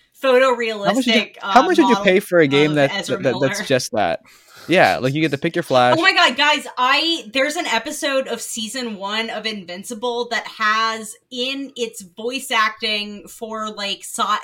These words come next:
Speaker 1: like, minor characters in the episode, both Justin Roiland and Ezra Miller in the
Speaker 2: Oh,
Speaker 1: same
Speaker 2: wow.
Speaker 1: episode.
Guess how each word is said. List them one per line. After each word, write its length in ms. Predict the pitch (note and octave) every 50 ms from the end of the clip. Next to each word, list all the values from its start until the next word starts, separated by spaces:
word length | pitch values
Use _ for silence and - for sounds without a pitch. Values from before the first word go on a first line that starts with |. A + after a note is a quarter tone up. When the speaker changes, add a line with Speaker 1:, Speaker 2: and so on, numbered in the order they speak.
| G#3 G#3+ G3+
Speaker 1:
like, 300 | G3 G3 G3 - - _ _ - G#3+ G#3+ -
minor 520 | B3 A3 A3+ A#3 A#3 B3 B3 B3 B3+ A#3+
characters 600 | A#3 - A3+ A3 A3+ A3+ G#3+ - G#3+ G#3+ G#3 -
in 120 | A3 G#3 G3+
the 140 | G3 F#3+ G3
episode, 600 | G3+ G3+ G3+ F#3+ - - G3 F3+ F3 F3 E3+ - _ - - - -
both 380 | G3+ - A#3+ A#3+ B3 B3+ A#3+ - _ - -
Justin 760 | - - A3+ A3 A#3+ B3+ - - - D#4 D#4 D4+ D4 B3
Roiland 760 | G3 G3+ G#3 A3 B3+ D#4 D#4+ D4 D#4+ E4 D#4+ D#4+ D#4+ D#4+ - - - - - A#3
and 520 | B3 B3 B3 A#3 A3+ A3 G#3+ G#3+ G#3 G#3 G3+
Ezra 360 | G#3 G3+ G3+ F#3 F3 F3+ F3
Miller 580 | F3 F3 E3 D#3+ - E3 E3 E3+ E3 E3 - _ _ _ _ _ _ _ _ _ _ - - F#4+ - -
in 160 | C4+ C4 C4+
the 80 | C4
Speaker 2:
Oh, 120 | - G3+ D3
Speaker 1:
same 260 | - - A#2+ B2+ D3
Speaker 2:
wow. 100 | D#3 C3+
Speaker 1:
episode. 800 | A2+ G#2+ G#2 G2 - - - A#2+ C#3 E3 D#3+ D#3+ F#3 G3 -